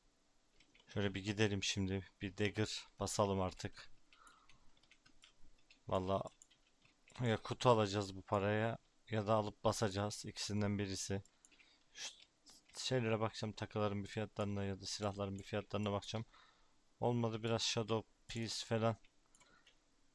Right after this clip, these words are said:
Bir şekilde bir şeyler yapacağız dostlar ya. Ben artık sıkıldım o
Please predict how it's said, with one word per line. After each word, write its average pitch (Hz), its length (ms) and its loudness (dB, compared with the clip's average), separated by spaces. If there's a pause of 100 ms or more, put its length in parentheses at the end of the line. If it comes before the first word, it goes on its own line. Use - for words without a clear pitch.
(220)
Bir - 60 0
şekilde 120 400 0
bir - 60 -4
şeyler 117 300 2
yapacağız 101 400 0
dostlar 101 340 -2
ya. 98 320 -2
Ben 104 100 0
artık 110 300 -2
sıkıldım 110 520 0
o 101 160 2